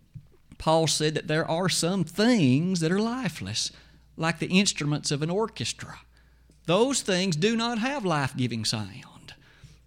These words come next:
But we understand the Word of God is ever fraught with power and meaning. In Hebrews four twelve, the Word of God is quick and powerful and sharper than any two-edged sword,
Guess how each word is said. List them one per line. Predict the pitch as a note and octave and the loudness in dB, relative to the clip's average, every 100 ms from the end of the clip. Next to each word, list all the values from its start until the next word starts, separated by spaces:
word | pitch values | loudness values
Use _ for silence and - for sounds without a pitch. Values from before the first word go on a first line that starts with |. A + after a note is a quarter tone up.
| _ | _
But | C3 C3 | -4 0
we | C3+ F3 | 2 2
understand | D#3+ C3 - - E3 E3 | 2 0 -2 0 0 0
the | B2+ | -2
Word | C3 E3 | 0 2
of | D3 B2 | 2 2
God | D3 F3+ C#3+ B2 C3 | 0 0 0 0 0
is | B2 | 0
ever | D3+ D3+ C3 | 2 2 0
fraught | - - C#4+ F3+ A#2 - | -6 -8 -4 -4 -6 -8
with | A#2+ - | -10 -8
power | - D3 D3+ C3 | -6 -4 -2 0
and | A#2+ | 2
meaning. | B2+ C#3+ B2+ G#2+ G2+ - - - - - - - - _ | 2 2 0 -2 -8 -16 -20 -20 -20 -20 -20 -20 -20 _
In | - C3 | 4 6
Hebrews | E3 D#3 C#3 | 8 8 8
four | E3 D#3+ | 6 6
twelve, | D3+ D3+ D#3 E3+ D#3+ | 10 10 10 6 6
the | C3 | 6
Word | C#3+ E3 | 6 6
of | E3 B2+ | 4 0
God | C#3+ D#3+ D3+ | 0 0 0
is | B2 | 0
quick | - F3+ G3 B3+ - - - | 6 10 10 10 -4 -10 -4
and | B2+ - | -4 -2
powerful | D3 E3 F#3 F#3+ G3 | 0 2 2 0 0
and | E3 | 2
sharper | C3 - D#3+ F3+ E3+ | 2 2 0 2 2
than | C#3 C3+ | 2 2
any | F3+ | 0
two-edged | F#3 F3 D3 C#3+ A#2+ - | 0 2 2 2 0 0
sword, | A2+ A#2+ A2 G#2+ G#2+ | -2 -2 -4 -8 -12